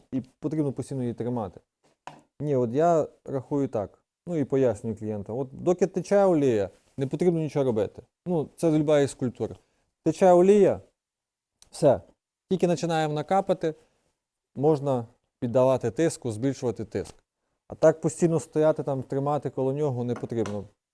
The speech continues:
Тече, значить, все достатньо, тиску достатньо, все збігається, олія,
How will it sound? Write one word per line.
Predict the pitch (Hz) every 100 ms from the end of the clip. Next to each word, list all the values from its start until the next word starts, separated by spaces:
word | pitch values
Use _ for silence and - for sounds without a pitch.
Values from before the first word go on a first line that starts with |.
| _ _
Тече, | 151 - 208
значить, | 175 147 139 143 _ _ _ _ _
все | - 139
достатньо, | 123 - 147 143 123
тиску | 143 135 -
достатньо, | 117 - 143 - 123
все | - 120
збігається, | 110 123 135 135 120 117
олія, | 120 127 117